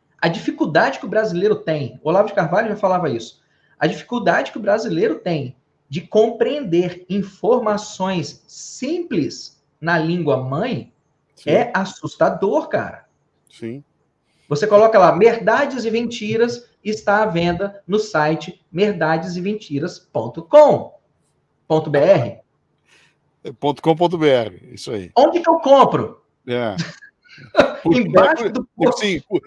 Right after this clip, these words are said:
Speaker 2: custa trinta, custa sessenta e cinco reais, está à venda, vai entrega pelo correio. Onde compra? Quanto custa? Como é que você entrega?
Speaker 1: Onde que eu,
Speaker 2: Aí
Speaker 1: onde que eu vou pra tirar o livro?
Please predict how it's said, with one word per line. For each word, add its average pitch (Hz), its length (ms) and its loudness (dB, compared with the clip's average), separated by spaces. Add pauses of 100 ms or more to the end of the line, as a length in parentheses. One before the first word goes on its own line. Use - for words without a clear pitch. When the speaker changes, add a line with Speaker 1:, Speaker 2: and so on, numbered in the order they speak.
(140)
Speaker 2:
custa 214 300 0
trinta, 247 520 -2
custa 214 220 -6
sessenta 226 400 0
e 190 60 0
cinco 208 260 -4
reais, 214 380 6
está 190 260 0
à - 20 4
venda, 208 400 0 (320)
vai 175 280 4
entrega 196 340 -2
pelo 196 180 -4
correio. 151 420 0
Onde 285 220 -2
compra? 196 380 -2
Quanto 262 300 -6
custa? 202 360 -6
Como 226 140 -10
é 269 60 -8
que 262 40 -18
você 269 100 -8
entrega? 156 460 -4 (300)
Speaker 1:
Onde 254 160 0
que 254 80 -2
eu, - 40 2
Speaker 2:
Aí 160 60 0
Speaker 1:
onde 262 140 4
que 277 80 0
eu 262 40 4
vou 269 100 0
pra 262 140 0
tirar 226 260 4
o 220 80 6
livro? 160 500 -2